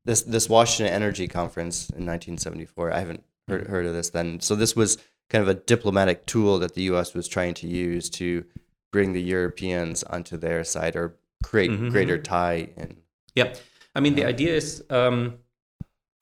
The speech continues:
Speaker 2: to, uh, um, to develop a common, a collective response, uh,
Speaker 1: Uh-huh.
Speaker 2: against the, um, Arab, uh, production cuts.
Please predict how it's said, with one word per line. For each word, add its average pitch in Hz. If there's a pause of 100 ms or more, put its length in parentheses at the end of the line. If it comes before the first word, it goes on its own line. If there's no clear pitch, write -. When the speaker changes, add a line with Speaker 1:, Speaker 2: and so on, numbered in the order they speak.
(140)
Speaker 2:
to, 107
uh, 95 (1400)
um, 95 (600)
to 113
develop 107
a 87
common, 135
a 95
collective 120
response, 107
uh, -
Speaker 1:
Uh-huh. 92 (180)
Speaker 2:
against 92 (100)
the, 90
um, 85 (100)
Arab, 85 (240)
uh, 82 (560)
production 90
cuts. -